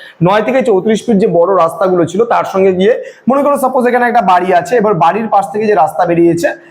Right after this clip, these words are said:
সেই রাস্তা গিয়ে কিন্তু একটা বড় রাস্তার সঙ্গে মিশে যেত এবং এই যে রাস্তাগুলো বেরিয়ে যেত, এগুলোও কিন্তু সমকোণে পরিবেষ্টিত থাকতো, বোঝা গেল? এবং এই রাস্তায় এখন তোমরা বর্তমানকালে রাস্তাগুলো যেরকম দেখতে পাও,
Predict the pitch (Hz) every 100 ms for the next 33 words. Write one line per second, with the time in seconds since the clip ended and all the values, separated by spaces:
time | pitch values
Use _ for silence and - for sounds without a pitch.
0 | _ - 247 247 196 - 202 185 196 196
1 | 240 240 220 165 160 180 220 302 - -
2 | - _ _ 156 185 185 214 208 220 240
3 | 196 165 180 151 233 - - - - 240
4 | 294 302 302 302 262 277 339 311 254 -
5 | 247 262 262 185 196 240 226 202 220 202
6 | 196 247 277 247 226 247 - 185 196 202
7 | 208 233 - 160 160 156 156 196 143 -
8 | - - _ _ _ _ _ 208 220 262
9 | 285 302 - - - 240 254 294 302 240
10 | 202 214 214 254 254 208 226 254 247 240
11 | 233 190 180 214 220 226 226 196 175 202
12 | 202 208 202 214 196 175 190 208 262